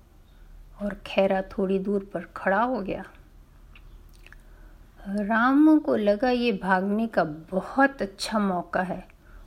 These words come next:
और वह दौड़ना शुरू कर दिया। खैरा उसके पीछे दौड़ा, पर रामू बहुत तेज दौड़ता था। वो जोर के एक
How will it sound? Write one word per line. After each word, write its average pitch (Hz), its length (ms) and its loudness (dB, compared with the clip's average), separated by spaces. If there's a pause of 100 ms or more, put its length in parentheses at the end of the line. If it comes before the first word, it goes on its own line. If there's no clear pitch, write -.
(220)
और 220 200 4
वह 208 160 2
दौड़ना 202 520 2
शुरू 180 280 -4
कर 196 180 -8
दिया। 190 300 -10 (1500)
खैरा 214 420 4
उसके 202 300 -2
पीछे 226 440 -2
दौड़ा, 160 280 0 (1300)
पर 185 320 -12
रामू 185 360 2
बहुत 190 360 2
तेज 233 460 -2
दौड़ता 220 400 2
था। 349 240 -4 (920)
वो 214 60 -4 (220)
जोर 233 380 4
के 302 220 0
एक 262 440 -2